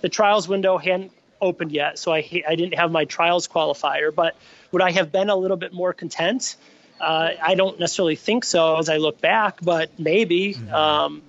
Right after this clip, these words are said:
Speaker 1: maybe I wouldn't have worked quite as hard to try to overcome that disappointment. Maybe my next training cycle wouldn't have, I wouldn't have evaluated the previous training cycle as much and try to make the necessary changes to try to be victorious the next one. And, and of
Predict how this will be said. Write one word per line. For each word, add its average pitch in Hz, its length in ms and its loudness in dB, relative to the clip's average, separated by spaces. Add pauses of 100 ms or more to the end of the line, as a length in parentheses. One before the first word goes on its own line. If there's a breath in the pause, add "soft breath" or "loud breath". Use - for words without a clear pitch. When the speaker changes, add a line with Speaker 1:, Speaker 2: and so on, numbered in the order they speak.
Speaker 1:
maybe 175 260 2
I 180 40 6
wouldn't 185 240 0
have 165 260 -2
worked 180 320 -2
quite 180 180 2
as 170 120 -2
hard 170 320 2
to 180 60 -14
try 170 180 -2
to 165 100 0
overcome 165 480 -2
that 151 300 2 (380 loud breath)
disappointment. 175 840 0
Maybe 160 240 2
my 160 140 0
next 160 180 0
training 170 280 2
cycle 156 380 0
wouldn't 160 280 0
have, 151 220 0 (320 loud breath)
I 165 60 2
wouldn't 180 160 2
have 165 180 2
evaluated 170 760 2
the 151 60 -4
previous 185 420 0
training 170 260 0
cycle 170 340 2
as 160 160 0
much 170 280 0
and 160 100 -8
try 170 160 2
to 170 80 0
make 170 220 0
the 160 80 -4
necessary 156 360 0
changes 160 400 -4
to - 120 -12
try 170 320 2 (100)
to 160 180 -2 (360 loud breath)
be 165 100 4
victorious 160 480 -2
the 170 60 -4
next 175 340 -2
one. 139 240 -6
And, 143 180 -20
and 160 140 -4
of 143 100 -6